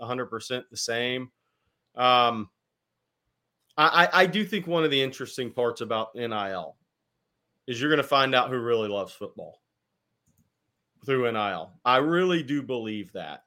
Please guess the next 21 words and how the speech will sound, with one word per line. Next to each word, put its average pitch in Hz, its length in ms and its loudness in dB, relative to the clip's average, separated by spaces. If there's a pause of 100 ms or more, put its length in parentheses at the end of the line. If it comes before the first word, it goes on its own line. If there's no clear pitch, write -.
(140)
because 127 680 2 (640)
the 135 80 -4
scariest 208 600 4
thing 151 220 2
about 123 280 2
N 120 160 -2
I 113 220 -2
L 113 220 0
is 107 120 -8
giving 131 240 -4
a 123 60 -2
kid, 123 500 0 (560)
um, 117 440 0 (120)
the, 139 260 0
the 131 60 -2
opportunities 131 760 0
that 120 140 -6
N 120 180 -4
I 113 180 0
L 113 220 0
is, 110 560 -2